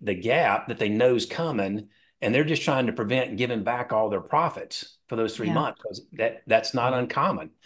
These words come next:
Speaker 1: Is you're having a great year. It's, again, it's not always the end of the year. Um, but it's like, "Hey, I've got all this in the bank," but, uh, it may not stay.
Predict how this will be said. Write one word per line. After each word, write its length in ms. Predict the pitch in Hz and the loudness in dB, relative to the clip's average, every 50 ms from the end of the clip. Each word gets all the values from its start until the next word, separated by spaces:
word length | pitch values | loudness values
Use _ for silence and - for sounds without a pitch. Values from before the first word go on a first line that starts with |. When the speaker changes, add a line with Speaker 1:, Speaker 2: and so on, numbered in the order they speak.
| - - - _ _ | -20 -20 -20 _ _
Speaker 1:
Is 120 | - 101 | -2 0
you're 80 | 117 117 | 2 4
having 200 | 120 120 120 113 | 4 2 2 2
a 60 | 110 | 2
great 280 | 107 123 120 113 110 - | 4 4 4 4 2 0
year. 480 | 110 123 143 180 208 208 - - - _ | 0 0 2 2 0 -2 -4 -8 -12 _
It's, 180 | - - 101 - - - | -10 -8 -8 -8 -6 -4
again, 220 | - 110 110 117 113 | -4 -2 0 0 0
it's 120 | 104 - | 0 0
not 80 | 131 113 | 0 0
always 260 | 113 113 113 101 98 | 2 2 0 0 -2
the 100 | 101 101 | -2 -2
end 140 | 123 160 165 | 0 0 0
of 60 | 120 | -2
the 80 | 101 92 | -2 -4
year. 400 | 90 92 104 123 131 - - _ _ _ _ _ _ _ _ - | -2 -2 -2 -4 -4 -8 -14 _ _ _ _ _ _ _ _ -2
Um, 340 | 113 107 101 98 98 98 - _ _ _ _ _ _ _ _ | 0 0 0 0 -2 -6 -14 _ _ _ _ _ _ _ _
but 240 | - 127 - - 160 | -2 -2 -2 0 -2
it's 220 | 143 139 127 - | -2 -2 0 -2
like, 120 | 131 123 | -2 0
"Hey, 120 | - 120 127 | 2 4 6
I've 140 | 131 120 117 | 6 6 6
got 160 | 127 127 127 | 4 4 4
all 80 | 127 | 4
this 160 | 127 120 - 139 | 2 0 0 -2
in 80 | 123 | -2
the 60 | 110 | -2
bank," 380 | 98 107 110 120 139 165 160 151 | -2 0 0 0 0 0 -2 0
but, 300 | 110 113 110 - - - _ _ _ _ - | 0 0 0 0 -4 -10 _ _ _ _ -6
uh, 140 | 107 104 104 107 | -4 -2 0 0
it 40 | 110 | 2
may 140 | 117 123 | 2 2
not 200 | 123 120 113 113 | 2 0 0 -2
stay. 540 | - - - - 139 127 107 - - - - | -2 -4 0 2 2 2 2 0 -4 -10 -18